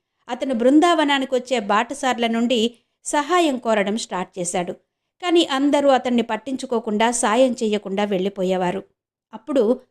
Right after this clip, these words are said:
బృందావనంలోని ఏదో ఒక ఇంట్లో దొంగతనం చేసి ఎంతో కొంత డబ్బును కొట్టేసి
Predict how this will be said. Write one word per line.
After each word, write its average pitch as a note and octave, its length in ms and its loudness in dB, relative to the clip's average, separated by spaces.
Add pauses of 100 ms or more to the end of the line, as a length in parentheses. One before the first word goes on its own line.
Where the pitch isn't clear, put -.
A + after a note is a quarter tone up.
(280)
బృందావనంలోని C#4 1000 2
ఏదో B3+ 280 4
ఒక C#4 200 0
ఇంట్లో A3 420 -2
దొంగతనం A3+ 680 -4
చేసి E4 340 0 (320)
ఎంతో G4 300 -2
కొంత C#4+ 300 -4
డబ్బును G#3+ 460 2
కొట్టేసి D4 640 0